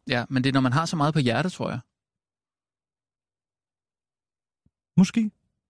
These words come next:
Speaker 1: Ja.
Speaker 2: Du skulle have set nogle billeder, vi fik taget af dig dernede.
Speaker 1: Har I taget billeder af
Speaker 2: På
Speaker 1: mig?
Speaker 2: Portvinsbaren. Hold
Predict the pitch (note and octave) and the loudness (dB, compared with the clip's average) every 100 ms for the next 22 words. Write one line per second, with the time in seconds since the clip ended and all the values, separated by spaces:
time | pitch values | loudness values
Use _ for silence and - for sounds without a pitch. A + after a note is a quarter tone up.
0 | _ _ _ - B3+ - _ _ _ _ | _ _ _ -2 -2 -2 _ _ _ _
1 | _ _ _ _ _ _ _ - C#3 A2 | _ _ _ _ _ _ _ 2 2 4
2 | C3 A2 E3 D#3 C3 B2+ A#2+ A#2+ A#2 A#2 | 2 4 4 4 4 4 4 4 4 2
3 | A2 A#2 A2+ G#2 F#2+ G2+ G2 F#2 F2 _ | 0 2 4 2 2 2 4 2 0 _
4 | _ _ _ _ _ _ _ _ _ B2+ | _ _ _ _ _ _ _ _ _ -4
5 | B2 A2+ C#3+ F#3 A#2 A2+ A#2+ A2+ A2+ G2+ | -2 -2 0 2 2 4 4 4 4 2
6 | F#2+ E2 - _ _ _ _ _ _ _ | 0 -2 -6 _ _ _ _ _ _ _
7 | _ _ - G2+ | _ _ -2 0